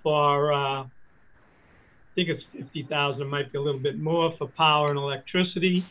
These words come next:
because those costs have gone up. Um, there's also, um,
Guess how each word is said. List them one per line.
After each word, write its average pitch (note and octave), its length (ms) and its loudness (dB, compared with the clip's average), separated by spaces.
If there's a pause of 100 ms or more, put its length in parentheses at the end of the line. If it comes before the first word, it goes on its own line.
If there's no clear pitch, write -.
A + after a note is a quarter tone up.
(500)
because C#3+ 540 -2
those D3+ 320 2
costs D#3 360 2
have C3+ 220 -4
gone D3 300 0
up. E3+ 240 4 (680)
Um, C3+ 540 -2 (640)
there's C3 180 -2
also, D3+ 840 4
um, C#3 580 -4